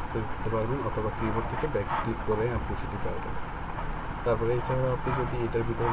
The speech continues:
না রাখেন তাহলে এখানে ডকুমেন্টসে পাবেন অথবা ডাউনলোডে পাবেন, ঠিক আছে? ওকে, তারপর এখানে দুইটি option রয়েছে। আপনি যদি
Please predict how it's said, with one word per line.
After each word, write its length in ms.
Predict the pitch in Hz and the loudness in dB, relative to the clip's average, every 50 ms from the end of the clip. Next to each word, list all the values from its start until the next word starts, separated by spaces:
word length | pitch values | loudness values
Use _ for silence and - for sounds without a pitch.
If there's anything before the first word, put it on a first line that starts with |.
| 117 | 2
না 60 | 107 104 104 | 0 0 0
রাখেন 240 | 101 101 - 117 113 113 - | 0 0 -2 -2 -2 -2 -2
তাহলে 260 | 104 104 104 107 107 107 107 107 - - | -2 -2 -2 -2 -2 -2 -2 -2 -2 -2
এখানে 240 | 98 - 107 107 104 104 - | -2 -2 -2 -2 -2 -2 -2
ডকুমেন্টসে 640 | 104 - - 104 107 107 110 101 - - - - 107 104 - - | -2 -2 -2 -2 -2 0 -2 -2 -2 -2 -2 0 0 0 0 0
পাবেন 260 | 104 104 107 104 104 104 - - | -2 0 0 0 0 0 -2 -2
অথবা 200 | - 104 104 104 101 | 0 0 0 0 0
ডাউনলোডে 420 | 104 101 101 104 104 101 104 107 104 104 | 0 0 0 0 0 0 0 0 0 0
পাবেন, 240 | 98 98 107 113 143 156 - - - - - - - - - - - - | 0 0 0 0 0 0 -2 -4 -4 -4 -4 -4 -4 -2 -2 -2 -2 -2
ঠিক 120 | - - - 196 | 0 0 0 0
আছে? 140 | 190 - - - - - - - - - - - - - - - - - - - - - - - 107 | -2 -2 -2 -2 -2 -2 -4 -4 -4 -2 -2 -2 -2 -2 -2 -2 -2 -2 -4 -2 -2 -2 -2 -2 -2
ওকে, 180 | - - 110 143 - - - - - - - - - - - - - - - - - - - - - - | -2 -2 -2 -2 -2 -2 -2 -2 -2 -2 -2 -2 -4 -4 -4 -4 -2 -2 -2 -2 -2 -2 -4 -4 -4 -2
তারপর 260 | - 117 113 107 120 120 113 117 | -2 0 2 4 4 4 4 2
এখানে 240 | 117 - 135 135 143 147 143 - | 0 0 0 0 0 0 0 0
দুইটি 200 | 117 113 - - 110 101 | 0 -2 0 0 0 0
option 220 | - - 101 101 98 98 | 0 -2 -2 -2 -2 0
রয়েছে। 300 | 95 95 - - - 127 123 120 113 | 0 -2 -2 -2 -2 0 0 0 0
আপনি 160 | 110 - 120 117 113 | 0 0 0 0 2
যদি 180 | 127 120 - 131 | 2 2 2 2